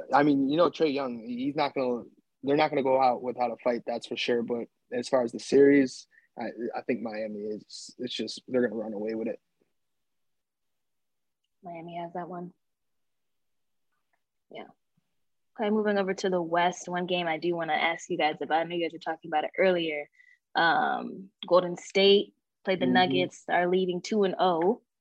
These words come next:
Speaker 2: Steph put up a great game, posted up thirty-four points for only playing twenty-three minutes. What takeaways can we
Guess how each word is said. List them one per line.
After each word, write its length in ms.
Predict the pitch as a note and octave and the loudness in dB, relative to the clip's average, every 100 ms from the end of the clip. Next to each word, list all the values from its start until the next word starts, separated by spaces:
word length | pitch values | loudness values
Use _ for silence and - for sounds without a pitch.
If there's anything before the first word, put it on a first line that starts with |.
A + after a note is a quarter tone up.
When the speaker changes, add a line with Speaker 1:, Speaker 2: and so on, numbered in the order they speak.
| _ _ _ | _ _ _
Speaker 2:
Steph 360 | - F#3+ F#3 - | -2 2 2 2
put 120 | G3 | 6
up 260 | F3+ E3+ - _ _ - | 8 6 0 _ _ -4
a 80 | |
great 360 | F3 F#3+ G#3 G3+ | 0 4 4 2
game, 480 | F#3+ F3 E3+ F3 E3+ _ _ _ _ _ _ - | -4 -4 -6 -8 -14 _ _ _ _ _ _ -2
posted 440 | F#3+ F3+ - E3+ | 0 0 -2 -2
up 320 | E3 D#3+ E3 D#3+ | 0 2 0 2
thirty-four 380 | F3+ G3 G3 F#3 | 2 2 4 0
points 280 | - G3 F#3 | 0 -2 -2
for 60 | |
only 120 | F3+ F3+ | -4 -4
playing 240 | G3 E3 | -6 -8
twenty-three 640 | - G3+ F#3+ F#3+ F#3 F3 - | -4 -2 -2 -2 -2 -2 -4
minutes. 640 | E3+ D#3+ - - - - - _ _ _ _ _ _ _ _ _ | -8 -8 -10 -12 -16 -20 -20 _ _ _ _ _ _ _ _ _
What 540 | - E3+ A3 C#4 D4 - - _ _ _ _ _ | -2 6 8 10 10 8 0 _ _ _ _ _
takeaways 680 | - C4 B3 A3 F#3 E3+ E3 | 4 4 8 8 8 6 0
can 200 | - F#3 | -2 0
we 440 | F#3 F3+ E3+ E3 | 0 0 0 -4